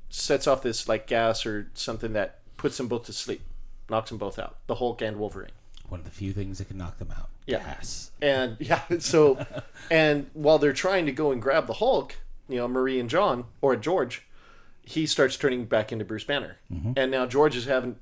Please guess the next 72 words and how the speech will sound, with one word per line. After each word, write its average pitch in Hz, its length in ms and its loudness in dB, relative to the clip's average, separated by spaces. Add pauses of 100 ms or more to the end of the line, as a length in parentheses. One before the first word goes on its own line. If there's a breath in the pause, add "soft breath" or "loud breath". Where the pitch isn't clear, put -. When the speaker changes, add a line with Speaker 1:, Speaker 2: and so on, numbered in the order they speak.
Speaker 1:
like, 120 280 0
"Nope, 147 440 4
sorry." 139 540 6
Speaker 2:
He's 123 160 6
Speaker 1:
I 135 40 4
Speaker 2:
a - 20 2
person. 117 480 2
Speaker 1:
Yeah, 147 200 4
it 151 100 4
was 139 120 2
like, 143 140 4
it 143 80 2
was 131 120 2
one 160 260 2
thing 147 180 2
to 123 40 -6
go 139 140 6
put, 131 380 2 (200)
Speaker 2:
In 131 100 0
Speaker 1:
you 131 40 6
Speaker 2:
a 120 40 2
Speaker 1:
know, 117 40 4
Speaker 2:
monster. 110 320 2
Speaker 1:
put 151 80 4
that 165 140 2
spirit 139 180 2
in 123 80 0
the 135 40 -2
monster. 143 460 0
I 131 100 0
can't 127 220 -2
do 127 120 2
it 113 80 0
to 107 160 -2
it, 92 220 -6
an, 117 160 0
Speaker 2:
Another 107 240 0
Speaker 1:
a 104 40 0
Speaker 2:
man. 95 100 -2
Speaker 1:
human. 110 240 -4 (160 loud breath)
Speaker 2:
Yeah. - 100 -10 (340 loud breath)
Speaker 1:
And 127 220 0
so 131 240 4
he 139 160 -2
says, 131 400 2
"I'm 131 160 2
out. 135 280 0 (100)
That's 110 220 0
it." 135 180 2
And 123 80 -10
he 131 100 -6
starts 127 240 0
going 120 200 -4
back 113 220 0
to 120 100 -2
the 110 80 -2
little 95 160 -4
hut - 300 2
where 117 100 0
they 104 100 0
had 101 240 -4
Wendigo 107 340 -6
in, 113 200 -8
'cause 104 160 -12
they 110 80 -2
had 107 120 -4
dragged 107 320 -2
him 107 80 -8
into 98 160 -12
this 92 220 -14
hut. 113 300 -6
Speaker 2:
Sure. - 240 -8